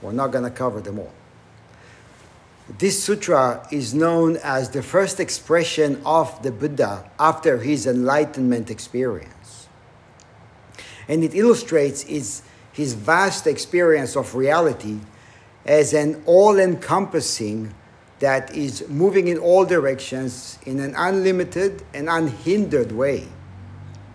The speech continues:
And it's not just that he experienced reality in, in such a way. He experienced his own being, his own being as none other than the totality itself.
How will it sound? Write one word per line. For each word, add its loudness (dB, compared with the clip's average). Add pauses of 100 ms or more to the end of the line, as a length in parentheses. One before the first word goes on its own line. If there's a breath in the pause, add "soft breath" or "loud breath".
(1900)
And -6
it's -6
not -2
just 0
that -2
he -6
experienced 0
reality 0
in, -10
in -10
such -10
a -6
way. 0 (840 loud breath)
He 2
experienced 2
his -2
own 4
being, 0 (600)
his -4
own 2
being 0
as 0 (220)
none 2
other 0
than 2
the -2
totality -4
itself. -4